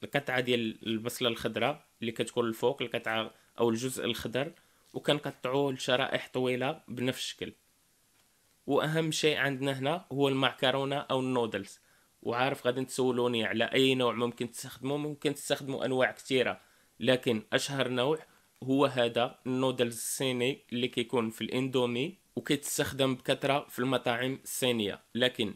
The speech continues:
إلا ما كانش عندكم، ممكن تستخدموا أنواع أخرى مثل هذا النوع اللي كيكون عريض بهذا الشكل. هذه هنا عندي نودلز، آه، تايوانية وفيها الصينية، وكاين بزاف ديال الأنواع اللي ممكن تستخدموها.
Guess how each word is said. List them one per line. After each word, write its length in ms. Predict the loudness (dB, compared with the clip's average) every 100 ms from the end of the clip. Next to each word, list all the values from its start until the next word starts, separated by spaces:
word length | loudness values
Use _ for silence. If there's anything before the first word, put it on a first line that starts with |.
| -6
إلا 180 | -4 -2
ما 120 | -2
كانش 260 | -2 -4 -2
عندكم، 420 | -4 -4 -4 -2
ممكن 260 | -2 -2 -4
تستخدموا 520 | -4 -6 -4 -4 -2
أنواع 260 | 2 2 2
أخرى 400 | -2 -2 -2 -4 _ _ _
مثل 320 | -2 0 0
هذا 200 | 0 0
النوع 460 | 0 0 0 -2 -6 _ _ _ -4
اللي 160 | 0 2
كيكون 460 | 2 2 0 0 0
عريض 420 | 2 4 4 2
بهذا 180 | -6 -6
الشكل. 480 | -6 -2 2 0 0 _ _ _ -8
هذه 300 | 0 2 2
هنا 280 | 0 -2 -2 -2
عندي 460 | -2 0 0 -2 -2
نودلز، 640 | 0 2 2 0 -2 -4 0
آه، 380 | 2 2 -2
تايوانية 880 | -2 2 4 4 2 2 2 0 -2 -8 _ -10
وفيها 360 | -2 0 2
الصينية، 640 | 0 0 0 2 2 2 2
وكاين 380 | 0 -2 0 -2
بزاف 480 | -4 -6 -2 -2 0
ديال 180 | -2
الأنواع 380 | 0 -2 2 2
اللي 140 | 0 -2
ممكن 320 | -4 -4 -8
تستخدموها. 680 | -6 -6 -6 -6 -4 -6